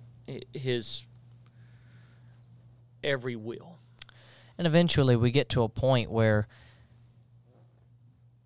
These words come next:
Speaker 2: you study history and you look at nations that have fallen, and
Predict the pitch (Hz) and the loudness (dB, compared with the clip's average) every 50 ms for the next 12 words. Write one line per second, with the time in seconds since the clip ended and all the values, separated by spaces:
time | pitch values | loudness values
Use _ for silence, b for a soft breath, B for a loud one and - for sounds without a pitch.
0 | _ _ _ _ _ - 139 139 135 123 - - 160 151 131 123 113 123 139 131 | _ _ _ _ _ -6 -4 -2 -2 -2 -2 -2 -2 -2 0 0 0 0 0 0
1 | - - - 120 113 113 117 113 113 110 117 120 - 120 - 107 113 117 123 117 | -2 -2 -2 0 0 0 0 0 0 0 0 -2 -2 -4 -6 -4 -2 -2 -2 -2
2 | - - 117 107 - 110 110 104 110 110 98 - - - - - - - - 131 | -2 -2 -4 -4 -4 -4 -4 -4 -4 -6 -8 -10 -14 -20 -20 -20 -4 0 2 2
3 | 123 110 98 95 92 90 98 - b b b b b b b b b b b b | 4 2 0 -2 -6 -8 -10 -14 b b b b b b b b b b b b
4 | b _ _ _ _ _ _ _ - 120 113 110 107 107 101 | b _ _ _ _ _ _ _ -4 -4 -2 -2 -2 -4 -6